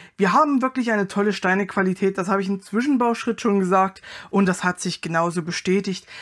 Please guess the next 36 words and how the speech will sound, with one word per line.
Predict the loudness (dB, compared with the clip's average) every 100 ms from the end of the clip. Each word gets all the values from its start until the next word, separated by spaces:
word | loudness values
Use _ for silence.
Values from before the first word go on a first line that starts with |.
| -8
Und | 2 2
wir | 4 2
haben | 2
eine | 0 0 2
wirklich | 0 -2 -6 -6
tolle | 0 2 2
Printqualität, | 0 0 0 -2 -4 -2 -2 -4 -4 -4 -4 _
was | -2 0 2
natürlich | 2 4 2
für, | 2 -2 0
gerade | 0 4 4 4
für | -2
die | 0
Menge | 2 2 2
an | 2 -2
Prints | 0 0 0 -2
sehr | 0 4 4
beachtlich | 2 0 0 -4 -4 -4 -2
ist. | -6 -6 -16 -18 -16 -6
Aber | 2 4 6 2 -2
trotzdem | -2 -2 -2 -4 0 0
haben | 2 0 0
wir | 0
auch | -4 -4
eine | 0 2 2
Stelle, | 0 2 2 2
die | 2
nicht | 2 2 0 -2
so | -4
perfekt | -2 -2 -2 -4 -4
gelungen | 0 0
ist | 0 -4
wie | -6
die | -2
anderen | 0 2 0
Stellen. | 0 0 0 -2